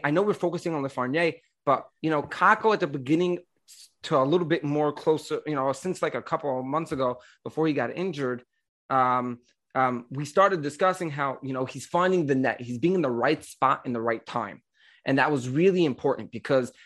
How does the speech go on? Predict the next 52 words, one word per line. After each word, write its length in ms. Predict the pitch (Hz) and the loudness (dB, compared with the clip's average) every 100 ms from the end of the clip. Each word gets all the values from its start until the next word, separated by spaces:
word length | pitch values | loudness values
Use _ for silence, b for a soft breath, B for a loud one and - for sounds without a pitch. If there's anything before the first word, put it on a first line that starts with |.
| b | b
especially 800 | 131 - 160 165 - 180 185 - | -4 0 2 2 0 -2 -2 -4
when 260 | 143 143 139 | 0 2 2
he 160 | 135 156 | 2 0
was 160 | 135 | 0
on 160 | 143 160 | 0 0
the 60 | |
line 360 | 135 135 135 143 - | 0 0 0 -2 -6
and 120 | 117 | -6
he 40 | 117 | -2
had, 280 | 135 123 - b b | 0 0 -4 b b
he 60 | |
was 80 | 143 | 2
getting 300 | 156 180 120 | 4 2 2
rebounds 520 | 127 156 139 143 143 | 2 2 4 2 2
of 120 | 120 - | -2 -4
Kreider 540 | - 135 135 135 135 | 2 4 4 4 2
and 120 | 123 | 0
he 80 | 120 | -4
was 120 | 120 | -8
putting 300 | - 165 170 | -6 -2 2
them 200 | 147 131 | 2 2
in 220 | 139 143 135 | 2 0 0
and 100 | 120 | 0
being 140 | 160 | 0
in 80 | 160 | 2
the 80 | 139 | 0
right 200 | 131 123 | 0 0
spot 220 | - 143 | 2 4
and 80 | 135 | 2
he 80 | 139 | -4
was 100 | 139 | -4
n-, 180 | 165 - | -4 0
getting 280 | 170 180 165 | 4 4 4
used 220 | 160 185 123 | -2 -4 -4
to 80 | |
it. 20 | 113 | -4
And 60 | |
now 140 | 127 139 | 0 0
he 60 | |
got 160 | 139 135 | 0 -2
hurt. 320 | 185 170 139 b b b b | 2 2 0 b b b b
You 80 | 151 | 2
know, 80 | 110 | 4
it 200 | 131 131 - 139 | 2 -2 -10 2
doesn't 240 | 170 165 | 2 4
give 120 | 156 151 | 4 4
me 60 | |
a 40 | 123 | 4
good 200 | 147 - | 2 2
feeling 260 | 139 113 104 | 0 0 -6
for 120 | 107 | -16
him. 180 | 107 | -20